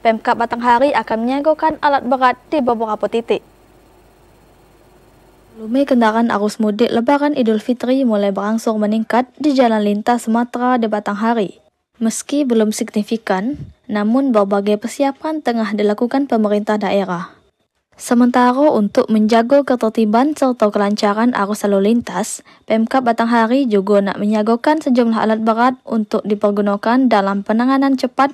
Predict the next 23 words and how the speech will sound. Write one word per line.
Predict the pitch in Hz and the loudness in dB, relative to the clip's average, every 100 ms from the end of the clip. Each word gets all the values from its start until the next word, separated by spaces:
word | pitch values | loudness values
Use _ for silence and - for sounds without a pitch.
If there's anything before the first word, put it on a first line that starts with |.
| - | -2
bila | 294 254 | 0 2
terdapat | 220 214 208 208 202 | 2 2 2 0 -2
titik | 202 - 262 - _ | -4 2 0 0 _
atau | 214 - 190 | -4 0 0
ruas | 190 202 | 0 -2
jalan | 226 247 269 269 | -2 0 2 0
yang | 247 214 | 0 -2
kembali | 214 202 202 | -2 0 0
mengalami | 202 214 262 277 269 254 | 0 0 0 0 2 0
rosak | 233 220 233 - _ | 0 -4 -4 -4 _
saat | - 233 202 | -4 -2 0
dilalui | 196 190 190 208 | 0 0 0 0
pemudik. | 202 185 220 214 175 _ _ _ _ _ _ _ _ _ _ _ _ _ _ _ _ _ _ _ | 0 0 0 0 -4 _ _ _ _ _ _ _ _ _ _ _ _ _ _ _ _ _ _ _
Kepala | - 226 226 269 | -6 0 2 4
Dinas | 277 240 247 - | 2 2 0 0
Pekerjaan | 240 233 214 233 226 277 262 | -2 0 0 2 2 2 2
dan | 214 202 | 0 0
Tata | 208 226 202 | -2 0 2
Ruang | 208 208 208 | 2 2 2
Batanghari, | 220 247 269 262 285 | 0 0 2 2 2
Ajrisa | 302 226 214 220 214 247 254 | 2 0 0 0 0 2 2
Windra, | 233 202 196 202 | 2 0 0 0
mengatakan, | 196 202 220 214 185 214 285 | -2 -2 -2 -2 -2 -2 -6